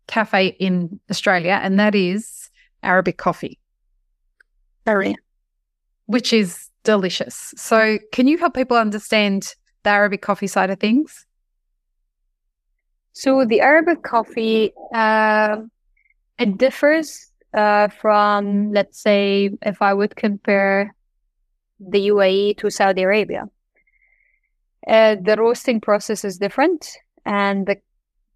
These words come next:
Speaker 2: the, so the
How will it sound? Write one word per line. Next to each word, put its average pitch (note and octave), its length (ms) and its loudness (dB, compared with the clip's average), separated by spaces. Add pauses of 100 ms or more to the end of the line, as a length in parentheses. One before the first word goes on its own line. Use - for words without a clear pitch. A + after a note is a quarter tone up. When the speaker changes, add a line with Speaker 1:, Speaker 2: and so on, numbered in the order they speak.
(120)
Speaker 2:
the, G#3 680 2 (1400)
so A#3+ 240 4
the A#3 140 0